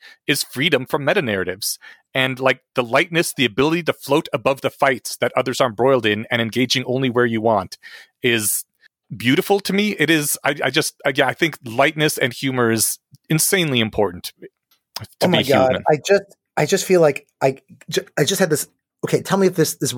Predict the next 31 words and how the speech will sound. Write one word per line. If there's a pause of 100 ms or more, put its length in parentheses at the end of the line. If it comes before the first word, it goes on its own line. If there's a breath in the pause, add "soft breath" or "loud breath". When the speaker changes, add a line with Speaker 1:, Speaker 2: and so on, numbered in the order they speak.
(100)
Speaker 2:
this
seeming
revel-,
revelation
actually
explains (320)
some
of
politics,
some
of
our
current
political
moment. (440 soft breath)
In
America, (600 loud breath)
Speaker 1:
Mm.
Speaker 2:
the
Republican
Party
is
stuck (100)
in
romantic
thinking. (480)
And
the
Speaker 1:
Mm.
Speaker 2:
Democratic
Party